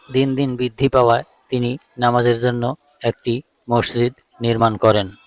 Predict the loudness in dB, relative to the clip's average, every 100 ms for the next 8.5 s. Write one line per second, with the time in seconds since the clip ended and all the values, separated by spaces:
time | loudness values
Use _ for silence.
0 | _ _ _ _ -20 _ _ _ _ _
1 | 0 4 6 6 6 4 4 2 -4 -12
2 | _ 2 4 6 6 4 -2 _ _ -6
3 | 2 4 4 2 0 _ 2 4 4 2
4 | 0 2 0 2 0 0 -4 -10 _ 6
5 | 6 4 0 0 -4 -10 _ _ _ _
6 | _ _ _ -4 -2 0 0 -2 -6 _
7 | -8 -4 4 6 6 4 2 2 4 2
8 | 2 0 -2 -2